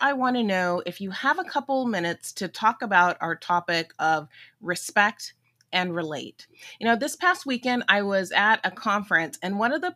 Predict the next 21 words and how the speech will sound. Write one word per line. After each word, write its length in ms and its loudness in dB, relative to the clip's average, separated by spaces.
presenters 800 -2
shared 340 0
something 540 -4
that 220 4
their 140 2
company 560 -2
does 500 2
in 360 0
their 240 4
email, 260 -2
email 420 0
signature 520 -4
<laughs> 20 -6
line. 340 -6
In 180 -2
that 240 -2
email 220 0
signature 520 -2
line, 460 -2
each 320 -4
person 680 0